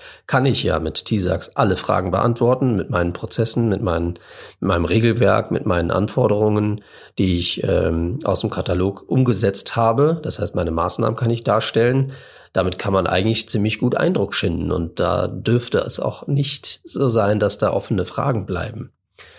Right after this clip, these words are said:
Ja, aber auf der anderen Seite wird man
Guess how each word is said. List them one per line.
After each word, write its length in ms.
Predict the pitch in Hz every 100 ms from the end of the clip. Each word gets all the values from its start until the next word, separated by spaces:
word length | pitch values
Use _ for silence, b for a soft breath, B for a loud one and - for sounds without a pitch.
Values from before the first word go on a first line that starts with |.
| B B B B B B _ _ -
Ja, 180 | 98
aber 240 | 113 117 95
auf 140 | 90
der 100 | 90
anderen 220 | 101 123
Seite 680 | 117 110 110 113 110 110 - _ _ _ _ _ -
wird 280 | 160 104 117
man 340 | 101 98 98